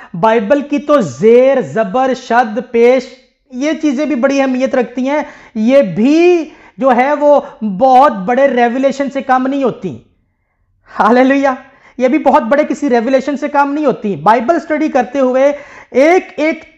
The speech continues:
चीज को बड़ी बारीकी से लिया करें। बहुत जल्द जो है मैं, अ, इस, अ, बाइबल को कैसे स्टडी किया जाए और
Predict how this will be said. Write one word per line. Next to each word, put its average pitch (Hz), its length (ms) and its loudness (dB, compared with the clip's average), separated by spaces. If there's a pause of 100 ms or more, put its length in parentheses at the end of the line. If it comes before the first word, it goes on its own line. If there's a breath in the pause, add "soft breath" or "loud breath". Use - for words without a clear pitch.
(140)
चीज 339 400 0
को 285 200 -4
बड़ी 254 240 -4
बारीकी 269 500 -2
से 311 120 -4
लिया 190 240 -2
करें। 113 260 -12 (1500)
बहुत 214 320 2
जल्द 277 240 2
जो 285 120 2
है 262 180 0
मैं, 240 480 0
अ, 185 380 -4 (800)
इस, - 360 -4
अ, 190 800 -2
बाइबल 214 420 2
को 269 140 0
कैसे 262 400 -2
स्टडी 269 400 -4
किया 262 260 0
जाए 247 520 0
और 214 540 2